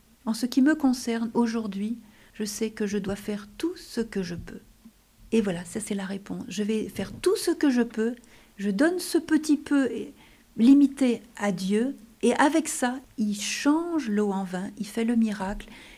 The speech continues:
Et ma joie qui était épuisée, ou voire même éteinte, eh bien, Jésus va me donner une autre joie qui, elle, sera divine.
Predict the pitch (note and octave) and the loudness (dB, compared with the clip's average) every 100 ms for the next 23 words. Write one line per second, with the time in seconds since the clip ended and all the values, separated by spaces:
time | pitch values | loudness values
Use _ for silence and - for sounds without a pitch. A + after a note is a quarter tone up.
0 | - - - A3 C4 D4 D#4 C4 A#3 A3 | -20 -10 0 2 4 4 4 2 0 2
1 | A#3 C4 C4 - A#3 A3 F#3+ G3 G3 - | 6 6 4 -2 0 0 0 -2 -4 -16
2 | - - G#3 G3+ A3 G#3 G#3 G3+ - A#3+ | -10 2 4 6 4 4 2 2 2 0
3 | A#3+ F#3+ A3+ - - _ _ _ _ _ | 2 -4 -6 -10 -18 _ _ _ _ _
4 | _ _ G#3+ F3 G3 G3 - - G3 G#3 | _ _ -4 -2 -2 -4 -8 -8 -4 -2
5 | G3 G#3+ G3+ F#3+ F#3+ G3 G3 G3 G#3+ E4 | -2 -2 -2 -4 -2 0 0 2 4 4
6 | F4+ - C#4 A3+ F#3+ A3 - _ _ _ | 2 2 2 4 0 -2 -10 _ _ _
7 | _ _ - A#3+ - C#4 D4+ D4+ C#4 B3+ | _ _ -6 -2 4 6 6 2 2 2
8 | A#3 G#3 F#3+ G3 F#3+ | 0 0 -2 -4 -6